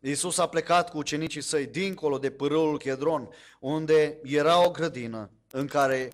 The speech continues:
a intrat El și ucenicii Lui.” Iuda, vânzătorul, știa și el locul acela, pentru că Iisus de multe ori se adunase acolo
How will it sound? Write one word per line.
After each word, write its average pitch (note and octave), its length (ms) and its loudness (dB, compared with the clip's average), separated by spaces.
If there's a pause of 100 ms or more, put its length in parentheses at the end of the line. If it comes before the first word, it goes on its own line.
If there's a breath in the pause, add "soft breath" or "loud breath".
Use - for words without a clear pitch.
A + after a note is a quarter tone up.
a B2 120 -2
intrat C3 500 -4
El C#3 340 -6 (260 loud breath)
și - 200 -8
ucenicii C#3 500 -6
Lui.” A#2+ 380 -6 (380 soft breath)
Iuda, D3 520 0
vânzătorul, B2+ 720 -4
știa C#3+ 340 -2
și C3+ 280 -6
el G2+ 340 -6
locul A2+ 320 -6
acela, G#2+ 300 -6
pentru B2+ 320 -10
că B2 100 -12
Iisus B2 360 -8
de B2 100 -6
multe D#3 320 -6
ori C3+ 140 -2
se - 120 -6
adunase C3 400 -6
acolo A2+ 520 -8